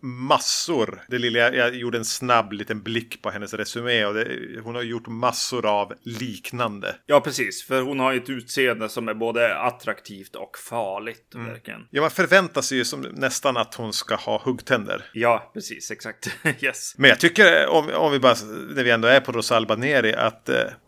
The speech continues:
Speaker 1: hon är uppenbarligen någon som kanske från början börja-, fick göra film för att hon var, eh, snygg.
Speaker 2: Mm.
Speaker 1: Men hon är ju inte obegåvad.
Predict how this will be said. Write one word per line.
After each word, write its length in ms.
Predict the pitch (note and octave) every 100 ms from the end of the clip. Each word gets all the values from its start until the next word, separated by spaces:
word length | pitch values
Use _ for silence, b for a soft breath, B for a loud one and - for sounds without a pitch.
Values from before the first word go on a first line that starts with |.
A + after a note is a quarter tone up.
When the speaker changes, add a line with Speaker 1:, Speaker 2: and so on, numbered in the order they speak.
| - - C3+
Speaker 1:
hon 220 | D#3 D#3
är 40 | E3
uppenbarligen 640 | E3 E3+ D3+ D#3 D3+ C3+
någon 120 | C3+
som 140 | B2+ B2+
kanske 240 | B2 C3+
från 340 | B2+ C3+ C3+ B2+
början 600 | C3+ C3 B2+ A#2 G#2+ - _ -
börja-, 260 | B2 B2+
fick 360 | B2+ - B2+ A#2
göra 220 | A#2+ A2+
film 500 | - C3 B2+ A2 G2+
för 160 | - A2
att 180 | G2+
hon 420 | - A2+ G#2 G2+ - _
var, 920 | A#2 A2 G#2+ G#2 F#2+ F#2 G1+ G1+ G1+
eh, 200 | - -
snygg. 480 | - C3+ C3+ B2+ - -
Speaker 2:
Mm. 240 | - B2 A#2
Speaker 1:
Men 140 | C3 B2+
hon 220 | C3+ C3+
är 40 |
ju 200 | C#3 C3+
inte 260 | B2+ G#2+ B2
obegåvad. 720 | D#3 A#2 A#2 B2 E3+ A#1 A#1